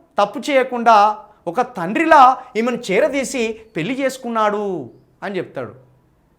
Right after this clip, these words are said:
అరే ఇడియట్ ఫెలో, ఈమె ఇరవై రెండు ఏళ్ళు, ఈయనకు నూట ఇరవై ఏళ్ళు. మరి ఆ కాలంలో ఇరవై రెండు అలా అబ్-, ఇరవై, ఇరవై రెండు ఏళ్ళ అబ్బాయి దొరకలేదురా?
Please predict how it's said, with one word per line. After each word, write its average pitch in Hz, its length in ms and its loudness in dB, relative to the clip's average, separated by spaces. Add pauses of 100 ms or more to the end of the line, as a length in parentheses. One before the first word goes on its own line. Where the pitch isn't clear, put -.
అరే 170 160 -6
ఇడియట్ 180 480 -6
ఫెలో, 131 480 -10 (1300)
ఈమె 190 180 -4
ఇరవై 196 280 -2
రెండు 196 260 -4
ఏళ్ళు, 110 320 -8 (920)
ఈయనకు 196 220 -6
నూట 170 220 -6
ఇరవై 175 220 -6
ఏళ్ళు. 110 340 -8 (600)
మరి 208 140 0
ఆ 214 80 4
కాలంలో 214 520 0
ఇరవై 202 260 -2
రెండు 220 220 -2
అలా 202 120 0
అబ్-, 180 240 -6
ఇరవై, 196 600 -6 (100)
ఇరవై 175 280 -4
రెండు 202 240 -6
ఏళ్ళ 196 180 -2
అబ్బాయి 165 300 -2
దొరకలేదురా? 170 640 -6